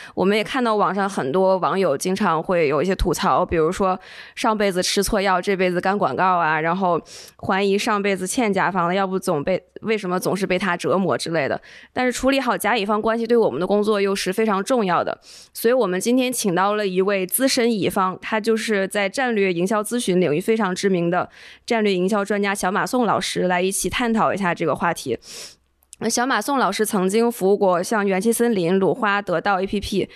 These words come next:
瑞幸咖啡、遇见小面等等非常多知名的消费品牌，跟他们都构建了良好的甲乙方关系。所以今天我们来跟他聊一聊，为什么甲乙方关系这么难，以及怎么建立一个健康良好的甲乙方关系。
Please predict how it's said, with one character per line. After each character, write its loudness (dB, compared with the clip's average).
瑞 2
幸 2
咖 0
啡、 0
遇 -2
见 2
小 0
面 -2
等 -2
等 0
非 0
常 0
多 2
知 -2
名 -2
的 0
消 -2
费 0
品 -6
牌， -6
跟 0
他 -2
们 0
都 0
构 2
建 0
了 -2
良 0
好 0
的 -2
甲 0
乙 -2
方 -2
关 0
系。 -6
所 -2
以 0
今 -2
天 2
我 0
们 0
来 0
跟 0
他 0
聊 2
一 -2
聊， 2
为 2
什 -2
么 -2
甲 0
乙 -2
方 -2
关 0
系 0
这 0
么 0
难， -2
以 -2
及 -2
怎 -4
么 -2
建 0
立 0
一 -2
个 0
健 -2
康 -2
良 -2
好 -2
的 -2
甲 -2
乙 -2
方 -2
关 -2
系。 -8